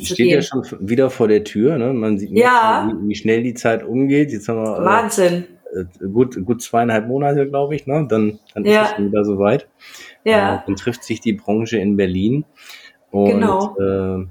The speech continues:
Speaker 2: ja, du wirst de-, definitiv wieder am My Dirty Hobby Stand sein,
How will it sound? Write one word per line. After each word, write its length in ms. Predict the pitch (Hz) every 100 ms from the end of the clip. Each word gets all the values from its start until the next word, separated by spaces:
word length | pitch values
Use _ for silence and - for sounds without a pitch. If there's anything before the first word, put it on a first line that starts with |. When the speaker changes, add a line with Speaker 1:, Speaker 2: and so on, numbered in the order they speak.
| -
Speaker 2:
ja, 220 | 107 123
du 140 | 85 92
wirst 240 | 110 -
de-, 140 | 113 87
definitiv 560 | 107 117 107 - 113
wieder 140 | 123 110
am 80 | 104
My 140 | 101
Dirty 240 | 104 104 104
Hobby 280 | 104 117 117
Stand 400 | - 107 107 95
sein, 520 | 101 113 170 220